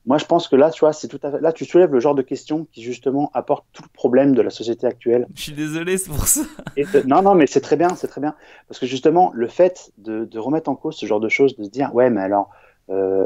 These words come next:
Speaker 1: ça marche parce qu'on y croit, du coup, c'est des conneries. »
Speaker 2: Ouais.
Speaker 1: Et ben, en fait, ça vient justement de tout ce problème de, de cette culture qu'on a, de cette, euh, ouais, de cette culture qu'on a ensemble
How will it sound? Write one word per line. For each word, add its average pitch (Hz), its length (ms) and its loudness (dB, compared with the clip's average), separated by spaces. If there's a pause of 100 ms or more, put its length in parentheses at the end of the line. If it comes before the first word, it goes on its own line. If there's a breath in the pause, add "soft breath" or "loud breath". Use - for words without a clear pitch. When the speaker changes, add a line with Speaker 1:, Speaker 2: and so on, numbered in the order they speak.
(120)
Speaker 1:
ça - 160 -6
marche 117 200 -2
parce 107 120 -12
qu'on 107 160 -6
y 107 60 -4
croit, 127 280 0
du 131 120 -6
coup, - 140 -16
c'est - 120 -10
des 90 100 -6
conneries. » 110 360 0 (800 loud breath)
Speaker 2:
Ouais. 160 180 -20
Speaker 1:
Et 110 60 -8
ben, 113 100 2
en 113 60 2
fait, 175 240 2
ça - 200 0
vient 151 240 2
justement 147 240 -4
de 113 80 -6
tout - 180 -16
ce - 100 -20
problème 139 460 0
de, 104 220 0
de - 120 -12
cette - 300 -12 (220)
culture 175 420 0
qu'on 113 160 -4
a, 147 220 0
de 101 120 -6
cette, - 300 -12
euh, 92 1040 0 (320)
ouais, 123 140 2
de 127 60 -4
cette - 180 -8
culture - 340 -8
qu'on 104 120 -6
a 107 40 2
ensemble 107 320 0